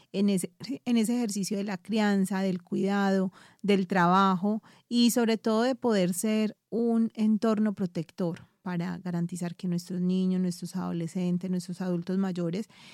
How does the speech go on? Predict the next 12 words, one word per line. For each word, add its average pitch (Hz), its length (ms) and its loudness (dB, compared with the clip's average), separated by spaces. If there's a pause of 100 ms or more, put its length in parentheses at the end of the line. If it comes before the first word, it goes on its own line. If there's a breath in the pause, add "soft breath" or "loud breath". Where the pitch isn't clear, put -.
(140 loud breath)
y 247 140 2
todos, 254 480 4
pues, 226 160 -4
estemos 202 640 -2 (320 loud breath)
rodeados 220 540 4
de 247 80 2
amor, 233 420 4
de 214 100 0
cariño 208 640 2
y 214 140 0
de 190 140 2
mucho 196 500 0